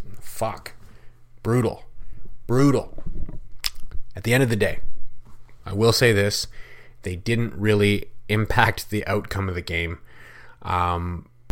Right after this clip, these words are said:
what did impact the outcome of the game was Jake Allen. That's, that's the story here. This game is a blowout win for the Calgary Flames if Jake Allen doesn't do what he did. Um,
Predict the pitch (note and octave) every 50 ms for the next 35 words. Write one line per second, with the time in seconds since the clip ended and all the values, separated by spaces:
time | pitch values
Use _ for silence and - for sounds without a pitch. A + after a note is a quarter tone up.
0 | - - - - - F#2 - - F#2+ F#2 G#2+ A2+ B2 B2+ A2+ G#2 - G#2+ G#2+ G#2
1 | G2+ G2+ G2+ F#2+ F#2 - - F#2+ F2+ F2+ F2+ - - F#2+ F#2 F2+ E2+ F2 D#2 F#2
2 | E2+ E2+ E2+ F2 F2 - - - F2+ F#2 F2+ F2 E2+ - - - - F#2 F2+ -
3 | E2 D#2+ - - - - - - - - - - - - - - - - - -
4 | - A#2 A#2 A#2+ A#2 - - - - - - - - - - - - - - B2
5 | B2+ - - - - - - - A2 F#2+ E2 E2 - F#2 F2 - - - - -
6 | - - - - - - - - - - - - - - G#2 B2 C#3 C3 - C3+
7 | A#2+ A2+ A2+ A2 G#2+ A2 D#2+ G#2 G2+ G2 G2 F#2+ F#2 - G2 G2+ G2 F2+ F2 -
8 | G2+ G2 G#2 G#2 G2+ F#2 F2+ E2 D#2+ - - - - - - - G2+ F#2+ F2 -
9 | - - C2+ - - - - - - - - - - - G#2 G2+ G2 G2 - -
10 | G2 F#2 F#2+ F2 F2+ F2+ F#2 - - F#2 F2+ E2+ E2 F2 F#2 - - - F#2+ -
11 | - A2 G#2 G2 - G2+ F#2 F#2 F#2 F2+ F2 F#2 F2 F#2 F#2+ F2+ F#2 F2+ E2+ E2
12 | E2 D#2+ D2+ D2 C#2 D#2 - - - - - - - - - - - - - -
13 | - - E2 F2+ F#2+ F2 E2+ E2+ E2+ E2+ E2+ E2+